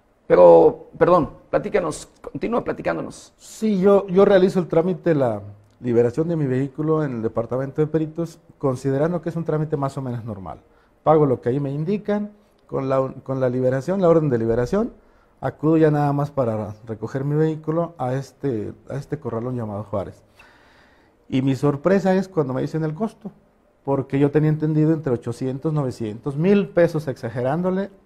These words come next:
Speaker 2: es lo que le estaba cobrando a cualquier ciudadano, este, alguna de las grúas, dependiendo del tipo de empresa transportadora. Y me dice, para esto yo hice cita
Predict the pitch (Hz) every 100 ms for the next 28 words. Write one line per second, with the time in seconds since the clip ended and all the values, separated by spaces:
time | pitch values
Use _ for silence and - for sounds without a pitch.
0 | - 151 - 139 123 - 110 101 107 -
1 | 131 135 117 - 113 120 120 117 110 110
2 | - 120 - 135 139 139 135 156 156 120
3 | - - 107 110 113 131 135 117 107 107
4 | 120 143 131 123 113 110 120 127 120 107
5 | 98 - _ - _ - 120 117 113 87
6 | 62 - _ _ - - 147 151 104 -
7 | _ _ _ _ _ _ _ _ _ -
8 | 104 - 110 117 131 135 175 180 - _
9 | _ _ _ _ _ _ _ _ 147 151
10 | 170 190 - 196 185 - - _ _ -
11 | 143 147 185 - 180 165 170 - 170 143
12 | - - _ _ _ _ _ - 165 160
13 | 165 165